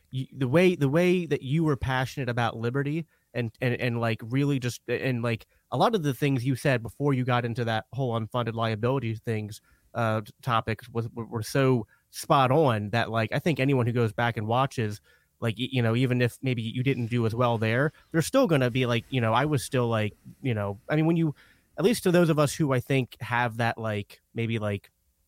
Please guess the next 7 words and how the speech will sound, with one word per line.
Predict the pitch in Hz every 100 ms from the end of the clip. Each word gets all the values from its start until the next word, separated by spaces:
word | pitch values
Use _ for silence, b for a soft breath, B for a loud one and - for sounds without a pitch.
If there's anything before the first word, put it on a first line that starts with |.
| _ 127
we're, | 123 117 110 107 _ _ _ _ _ _
we're, | 135 160 156 147
uh, | 143 139 131
maybe | 139 147 131 - -
psychologically | - 139 127 113 127 135 131
more | 120 -
open | 110 110 151 165